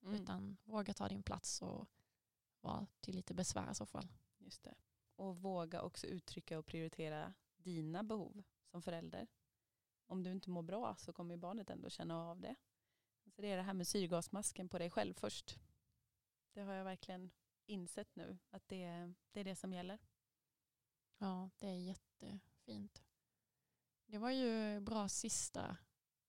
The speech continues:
Speaker 2: ord det här, syrgasmasken på dig själv först. <laughs> För det är faktiskt dags att runda av lite.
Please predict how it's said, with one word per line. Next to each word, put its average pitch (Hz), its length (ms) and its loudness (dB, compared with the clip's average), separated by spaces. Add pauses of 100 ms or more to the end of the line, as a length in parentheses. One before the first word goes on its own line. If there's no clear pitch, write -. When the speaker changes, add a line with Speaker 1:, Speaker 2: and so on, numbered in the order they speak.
Speaker 2:
ord 190 260 2
det 277 60 4
här, 208 180 6
syrgasmasken 202 1300 2
på 180 100 2
dig 170 120 4
själv 170 160 4
först. - 360 -2
<laughs> - 1000 -4
För 226 120 0
det 175 60 6
är - 40 4
faktiskt - 300 0
dags - 260 0
att 175 220 4
runda 185 340 4
av 202 340 6
lite. 285 320 0